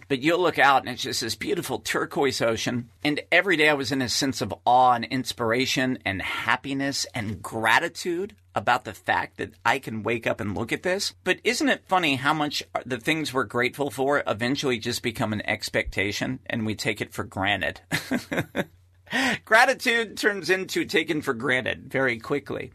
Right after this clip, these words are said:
And, you know, then I was just out going through the motions, you know, by November, walking my dog, but not really taking in all this beauty around me. So I was coming back from a walk,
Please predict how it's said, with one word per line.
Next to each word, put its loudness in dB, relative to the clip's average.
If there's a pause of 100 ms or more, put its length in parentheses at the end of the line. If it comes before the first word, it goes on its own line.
(120)
And, 2
you -2
know, 2
then 2
I 4
was -2
just -2
out 4
going -2
through -4
the -4
motions, 0
you 0
know, 2
by 4
November, 0
walking -2
my 2
dog, 0 (120)
but -6
not -6
really 0
taking -2
in -4 (160)
all 4
this -2
beauty -2
around -4
me. -8
So 0
I 2
was -4
coming -2
back 0
from -2
a 2
walk, -4